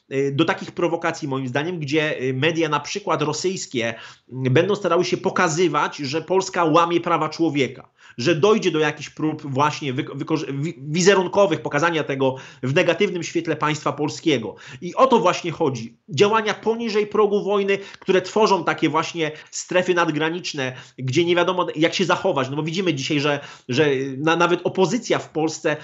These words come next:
stara się, y, stara się tutaj oddziaływać na rząd, aby wpuścił, aby pomógł przecież kobietom i dzieciom. No przecież to jest jakiś absurd, kompletny absurd, niezrozumienie współczesnych mechanizmów, które sprowadzają się do hybrydyzacji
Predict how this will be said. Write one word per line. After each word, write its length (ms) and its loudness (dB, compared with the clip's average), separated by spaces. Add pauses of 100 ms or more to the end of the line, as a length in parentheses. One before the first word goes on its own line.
(140)
stara 340 2
się, 420 -2
y, 240 -4
stara 280 2
się 120 0
tutaj 220 0
oddziaływać 500 4
na 100 2
rząd, 220 -2
aby 200 4
wpuścił, 520 -2
aby 140 0
pomógł 420 2
przecież 280 -6
kobietom 520 4
i 120 -8
dzieciom. 440 -2 (400)
No 80 -2
przecież 260 -8
to 80 2
jest 120 2
jakiś 280 -4
absurd, 520 -2
kompletny 400 0
absurd, 300 0
niezrozumienie 760 2
współczesnych 640 -6
mechanizmów, 600 -2 (380)
które 200 2
sprowadzają 500 2
się 140 0
do 120 2
hybrydyzacji 960 0